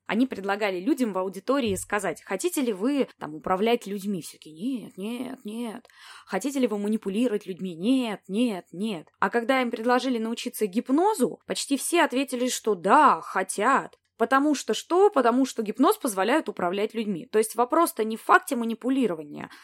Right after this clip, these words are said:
а просто элементарно в самой формулировке, да? Ну, то есть вот слово «манипуляции» нам так сильно не нравится. Но ничего, придётся привыкать, тем более, что манипуляция — это естественная часть нашей жизни.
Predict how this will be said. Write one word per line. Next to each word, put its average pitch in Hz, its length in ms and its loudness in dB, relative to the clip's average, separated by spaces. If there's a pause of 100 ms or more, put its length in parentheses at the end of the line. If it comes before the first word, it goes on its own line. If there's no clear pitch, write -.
(380)
а 226 200 4
просто 262 540 2
элементарно 220 1080 0
в 185 540 -4
самой 202 360 -4
формулировке, 208 920 0
да? 220 120 0
Ну, 233 160 -2
то 240 140 0
есть 220 160 0
вот 208 140 -6
слово 240 560 0
«манипуляции» 180 840 -2
нам 180 220 -8
так 165 180 -8
сильно 196 280 -8
не 185 120 -12
нравится. - 560 -10 (440)
Но 277 140 4
ничего, 359 440 2
придётся 254 580 -2 (160)
привыкать, 240 460 -2
тем 185 180 -12
более, 214 220 -6
что 196 320 -6 (280)
манипуляция — 262 680 2
это 233 100 -6
естественная 214 640 -4
часть 220 320 -4
нашей 202 320 -6
жизни. 240 460 -2